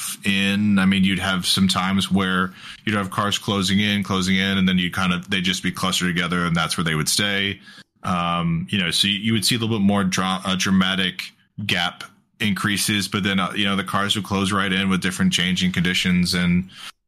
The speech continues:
um, you know, we saw so many different cars take the lead,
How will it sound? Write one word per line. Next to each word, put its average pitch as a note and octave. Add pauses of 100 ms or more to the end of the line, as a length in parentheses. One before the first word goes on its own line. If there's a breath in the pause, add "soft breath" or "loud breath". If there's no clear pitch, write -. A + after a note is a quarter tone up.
(160)
um, F2+
you G#2+
know, G2+
we F#2+
saw G2+
so G2
many G2+
different F#2
cars F2+
take F#2+
the F2
lead, F#2+